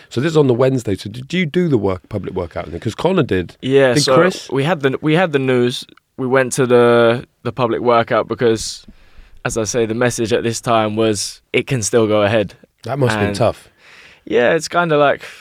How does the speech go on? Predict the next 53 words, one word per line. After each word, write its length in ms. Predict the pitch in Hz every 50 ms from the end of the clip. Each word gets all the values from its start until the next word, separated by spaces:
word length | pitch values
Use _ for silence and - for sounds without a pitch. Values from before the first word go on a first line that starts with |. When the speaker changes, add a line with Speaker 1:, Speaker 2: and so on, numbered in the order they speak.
| - _ _ _ _
Speaker 2:
you 180 | - 127 139 143
have 200 | 143 151 156 -
to 100 | 143 123 -
c-, 120 | - 170 -
try 340 | - - 170 147 139 131
and 100 | 127 120
focus 320 | - 131 123 117 127 120 110
like 180 | 131 120 117 110
it's 100 | 110 -
going 200 | 127 120 117 113
ahead 240 | 107 113 120 123 -
'cause 140 | - 123
you're, 140 | 113 117 113
you're 160 | 78 117 117
a 60 | 110 101
fighter, 420 | - 123 120 117 104 95 120 120
and 300 | 117 113 110 107 113 123 - _ _ _ -
if 120 | 127 117
you 100 | 113 113 107
don't 380 | 98 127 135 135 123 98 - -
prepare 400 | 135 120 - - 120 117 117 117
like 280 | 117 117 107 78 - - -
it's 140 | 110 - 110
actually 260 | 85 - - 127 117
going 240 | 110 117 113 113 110
ahead, 240 | 110 120 120 117
then 220 | 110 120 113 113 110
you 220 | 104 - - 104 -
put 120 | - 107
yourself 520 | 120 131 - - 170 151 135 127 120 -
at 180 | 135 120 - -
a, 400 | - 123 120 120 117 113 113 123 - _ _ -
a 60 | 113
disadvantage. 680 | 98 120 117 123 117 107 120 131 131 127 104 104 110 98
So 320 | - - 117 113 110 104 101 - - - - - - - - - - - - _ _
you 120 | - - 143
have 80 | 131
to 80 | - -
put 140 | - - 101
yourself 340 | 117 117 - 131 123 - -
in 80 | 123
that 160 | 120 113 85
mindset 480 | 107 123 127 127 123 117 - 131 117 90
like 400 | 95 117 117 104 - - - - _ _ _ _ - - - -
it's 180 | - - 104 -
gonna 220 | - 117 113 113
happen, 420 | 110 120 117 - - 117 113 113
but 120 | 104 95 -
at 60 | -
the 40 | - 107 - 123
same 160 | 117 110 104
time, 440 | - 123 113 113 110 110 104 107 127 _ _ _ _ _ -
you're 200 | - 117 117